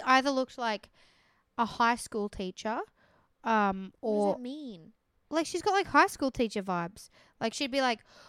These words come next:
Speaker 1: "All right, guys, um, sit down at a desk. We got, we got English, all right? You get your books out,
Speaker 2: <laughs>
Speaker 1: please. Boys,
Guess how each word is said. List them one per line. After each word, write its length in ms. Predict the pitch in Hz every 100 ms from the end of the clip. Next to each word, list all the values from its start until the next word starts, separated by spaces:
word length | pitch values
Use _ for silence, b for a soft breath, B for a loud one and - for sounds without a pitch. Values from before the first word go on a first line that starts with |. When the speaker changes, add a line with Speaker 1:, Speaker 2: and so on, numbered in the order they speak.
| B
Speaker 1:
"All 100 | 330
right, 200 | 330 320
guys, 460 | 320 302 302 294 - -
um, 420 | 269 269 262 247
sit 200 | - 320
down 180 | 311 285
at 60 |
a 40 | 277
desk. 280 | 269 254 -
We 80 |
got, 180 | 277 269 -
we 120 | 254 269
got 180 | 269
English, 640 | 262 262 254 233 196 - - -
all 80 | 233
right? 260 | 233 277
You 140 | 294 285
get 180 | 233 285
your 80 |
books 240 | 277 285 -
out, 200 | 240 233
Speaker 2:
<laughs> 0 |
Speaker 1:
please. 300 | 254 226 226
Boys, 600 | - 302 320 320 320